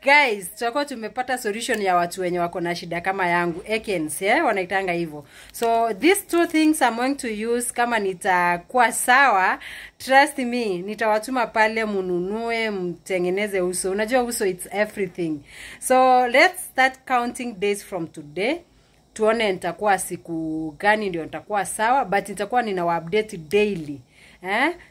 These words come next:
Daily vile naitumia, ama after three days tunaona kama kuko na change ama iko change.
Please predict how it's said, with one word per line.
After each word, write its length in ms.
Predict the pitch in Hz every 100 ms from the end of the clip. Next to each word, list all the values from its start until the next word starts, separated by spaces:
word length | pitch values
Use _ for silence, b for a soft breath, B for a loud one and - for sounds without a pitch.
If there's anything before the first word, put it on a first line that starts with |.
| B
Daily 680 | 175 180 254 262 240 254 247
vile 260 | 214 196
naitumia, 1000 | 180 180 175 - 196 226 240 240 240 240
ama 260 | 254 302 285
after 340 | 233 214 185
three 180 | 226 254
days 420 | 214 226 240 214
tunaona 340 | 175 190 214 220
kama 240 | 208 196
kuko 240 | 185 175
na 160 | 170 165
change 420 | 165 247 254 226
ama 200 | 190 180
iko 240 | 175 175 160
change. 340 | - 160 160